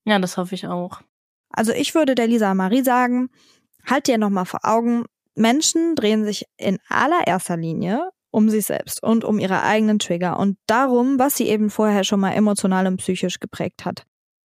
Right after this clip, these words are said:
Speaker 2: Und diese Dinge, das ist ja das, was dann immer wieder hochkommt, weil das so tiefe Prägungen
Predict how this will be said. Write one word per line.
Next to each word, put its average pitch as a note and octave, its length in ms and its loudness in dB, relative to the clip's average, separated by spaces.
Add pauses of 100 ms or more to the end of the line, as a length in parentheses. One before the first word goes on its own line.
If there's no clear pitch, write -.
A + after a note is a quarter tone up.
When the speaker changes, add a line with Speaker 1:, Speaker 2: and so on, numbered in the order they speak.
(120)
Speaker 2:
Und A3 240 -2
diese A3+ 260 2
Dinge, A#3 280 4
das G3 220 0
ist G3+ 120 -6
ja F#3+ 100 0
das, G3 200 -2
was F#3+ 100 -2
dann G3 160 -2
immer A#3 320 2
wieder G3 280 2
hochkommt, F#3 640 0 (240)
weil F#3 420 0 (160)
das - 340 -4 (600)
so G#3+ 280 2
tiefe A3 320 0
Prägungen G3+ 540 0